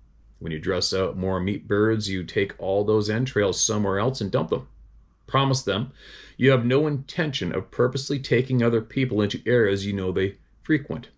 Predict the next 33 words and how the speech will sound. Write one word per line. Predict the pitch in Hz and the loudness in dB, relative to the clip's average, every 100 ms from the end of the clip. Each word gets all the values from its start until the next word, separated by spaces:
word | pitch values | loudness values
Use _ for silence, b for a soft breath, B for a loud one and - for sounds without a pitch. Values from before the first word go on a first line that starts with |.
| _ - _ _ _ _ - | _ -20 _ _ _ _ -6
These | 95 92 | -4 0
are | 95 98 95 B B | 2 2 -2 B B
suggestions | - 104 98 92 - 95 | -4 0 2 0 -4 0
or | 98 | 2
examples | 98 90 104 110 101 87 | 0 0 -2 0 -2 -2
of | 87 | -2
what | 90 82 | -2 -2
you | 90 | -4
can | 87 | -4
offer. | 87 107 - - - _ _ _ _ _ _ - _ _ _ _ | -4 -4 -6 -14 -16 _ _ _ _ _ _ -20 _ _ _ _
Whatever | - 95 | -2 -2
you | 90 82 | 0 -4
do, | 80 95 | -4 -4
just | 87 90 - | -4 -6 -6
make | 90 | -8
sure | 82 - 95 | -8 -4 -2
it | |
is | 87 - | -2 -4
something | - 120 131 143 | -2 -4 -4 -2
you | 120 107 | 0 0
can | 113 113 | -2 -6
faithfully | - 82 78 - 104 | -4 -4 -4 -2 0
honor. | 120 104 - _ _ B B B B - | 0 -2 -6 _ _ B B B B -2
I | |
would | 131 | 0
suggest | 131 156 151 - | 2 0 0 -4
asking | 139 151 - 113 | -4 -4 -4 0
them | 123 | 2
to | 113 | 2
keep | - 123 | 0 -2
travelers | 117 135 127 117 110 107 | -2 -2 0 2 2 0
or | - 127 - | 2 0 2
unknown, | 135 127 117 117 117 | 2 2 4 2 0